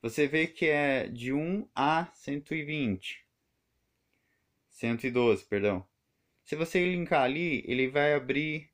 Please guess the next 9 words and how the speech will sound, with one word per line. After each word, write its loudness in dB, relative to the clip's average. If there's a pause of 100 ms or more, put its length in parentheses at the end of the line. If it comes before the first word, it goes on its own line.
(140)
opções. -2
Ó, 2 (760)
vou -2
colocar 2
aqui -2
em -4
filmes, -4 (500)
um -12
exemplo. -4